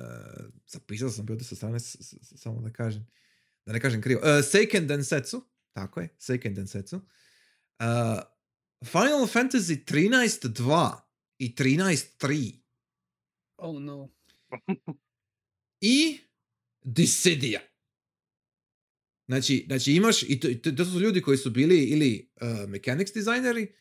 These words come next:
Speaker 1: ili art
Speaker 2: Mhm.
Speaker 1: direction. Znači, znači i, imaš
Speaker 2: Mhm.
Speaker 1: ljude koji su ono mišance svega i oni su se raširili, e,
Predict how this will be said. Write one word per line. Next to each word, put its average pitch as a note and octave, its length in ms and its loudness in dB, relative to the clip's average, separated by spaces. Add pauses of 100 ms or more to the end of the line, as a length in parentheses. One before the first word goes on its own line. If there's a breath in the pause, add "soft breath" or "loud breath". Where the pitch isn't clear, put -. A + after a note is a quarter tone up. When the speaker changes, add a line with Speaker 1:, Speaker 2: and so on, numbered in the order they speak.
(220 soft breath)
Speaker 1:
ili G#3 280 6
art G3 180 4
Speaker 2:
Mhm. D3+ 140 -6
Speaker 1:
direction. C3+ 500 2 (920)
Znači, C3+ 240 -4
znači C#3 240 0
i, D3 200 4
imaš E3+ 260 2
Speaker 2:
Mhm. C3+ 80 2
Speaker 1:
ljude F3+ 160 6
koji D3+ 160 -2
su D#3 100 -4
ono D3+ 300 -2
mišance C3 480 0
svega F#3 340 0 (720 loud breath)
i C#3 120 4 (500)
oni D3+ 240 4
su A#3+ 160 -2
se E3+ 160 0
raširili, G3 760 0 (160)
e, E3 60 0